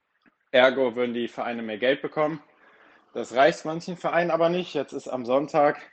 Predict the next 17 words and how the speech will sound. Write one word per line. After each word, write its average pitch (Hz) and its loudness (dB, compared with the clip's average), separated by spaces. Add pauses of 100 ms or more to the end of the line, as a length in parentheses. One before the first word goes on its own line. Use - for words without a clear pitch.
(320)
äh, 120 -10 (180)
aus 131 0
dem 123 -2
Nichts 139 -6
quasi, 135 0 (240)
wurden 123 0 (320)
die 117 -4
Pläne 123 2
für 160 -6
eine 147 -2
Super 156 -2
League 156 -4
veröffentlicht, 156 -4 (380)
ähm, 110 -2 (1300)
unter 120 -2
zwölf 123 4
Gründungsclubs. 127 -2